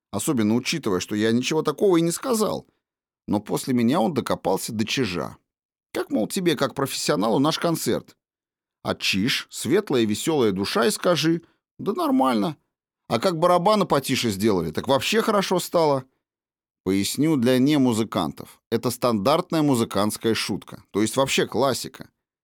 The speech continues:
Типа: "Как дела? Пока ты не пришёл, хорошо было". Но Алекс сложил два и полтора, и пошёл увольняться из группы. С тех пор я никогда на полном серьёзе не рассказываю коллегам о том, что на самом деле думаю об их концерте.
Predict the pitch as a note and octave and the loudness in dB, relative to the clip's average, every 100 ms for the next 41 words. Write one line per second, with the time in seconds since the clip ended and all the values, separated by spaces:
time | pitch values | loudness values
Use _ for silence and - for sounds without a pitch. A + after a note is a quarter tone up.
0 | - C#3+ - C#3+ F3+ D#3+ F3 D3 D#2 - | -6 -4 -4 -2 -2 2 2 2 0 -4
1 | _ _ _ A#2 - F#3+ F#3 E3+ F3 D#3+ | _ _ _ -2 0 0 0 0 -2 0
2 | A#3 G3+ F#3 E3+ - G#2+ E2+ E2 D2 - | 0 2 0 0 0 0 0 -2 -4 -12
3 | _ _ _ _ - B2+ G3+ D3+ D2+ - | _ _ _ _ -2 2 4 2 0 -8
4 | _ _ _ _ _ _ B2+ C#3+ E3+ - | _ _ _ _ _ _ 0 2 2 0
5 | - B2+ A#2 C3+ A2 G#2 A#2+ F2+ - F2 | 0 0 2 2 2 2 2 0 -2 -4
6 | G2 A2 D#3+ F#3+ _ _ _ C3 D#3 - | 0 0 0 -4 _ _ _ -4 -4 -2
7 | E3+ E3+ A2 F#2 F#2+ G#2 - F#2 E2 D2 | 0 2 2 2 0 -2 -2 -4 -4 -6
8 | C#2 - - _ _ _ _ _ _ - | -8 -14 -20 _ _ _ _ _ _ -10
9 | - C3+ - - D#3+ B2+ B2 C#3+ C3+ C3 | -2 -2 0 0 2 4 4 2 0 -2
10 | A#2+ B2 E2+ E2 A#2+ G#2 F2+ D#2 G#2+ G#2 | 2 2 2 -2 0 0 0 -2 -2 0
11 | E3+ C#3+ G2+ G2 G2+ - C3+ G2 F#2+ F2 | 2 2 0 0 -2 0 -2 0 0 0
12 | F#2+ G2 E3+ F#3+ G#2 F#2 - F3+ E3 - | 0 2 2 0 0 0 0 -2 -4 -2
13 | F3+ C3+ - C#3+ C3+ F#2+ A2+ C3 E2 G2+ | 0 0 0 0 2 2 0 0 0 0
14 | C#3 C#3 B2 F2+ E2 G2 - G#2 - D#2 | 2 0 0 -2 -2 -2 -4 -6 -6 -8
15 | - - | -10 -14